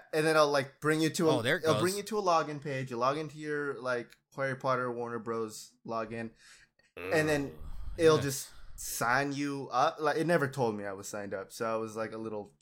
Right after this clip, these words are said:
Speaker 1: confused. So I might have done it, like, six times, but we'll see. Um,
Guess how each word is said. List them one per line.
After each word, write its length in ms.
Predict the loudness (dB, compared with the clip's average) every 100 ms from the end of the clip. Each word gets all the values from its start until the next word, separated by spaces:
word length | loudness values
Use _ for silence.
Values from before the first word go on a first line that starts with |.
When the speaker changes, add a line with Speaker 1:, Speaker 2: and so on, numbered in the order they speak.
| -10
Speaker 1:
confused. 440 | -10 -8 -12 -8
So 100 | -6
I 20 | 0
might 140 | 0
have 140 | 0
done 160 | -2 -4
it, 80 | -6
like, 140 | -8
six 260 | -10 -14 -12
times, 320 | -12 -12 -14
but 220 | -12 -10 -10
we'll 100 | -14
see. 240 | -14 -18 -20 _ -20 -20 -18 -4
Um, 420 | 0 2 0 -2